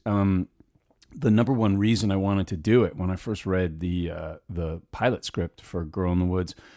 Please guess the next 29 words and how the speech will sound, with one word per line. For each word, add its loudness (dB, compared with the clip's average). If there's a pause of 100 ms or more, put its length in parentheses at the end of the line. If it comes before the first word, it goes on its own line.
(440)
I, -12
I, -4 (100)
I, -6
I -10
said, -4
"Oh, -2
this -4
is -4
the -6
show 0
that -6
my -2
daughter's -2
been 0
looking 0
for," -16 (100)
because -8
it's, -14
like, -6
realistic, -2 (100)
interesting 0
horror -4
with, -6 (100)
um, -8 (120)
a, -10
a -10
compelling -2
mythology. -4 (420)
And 0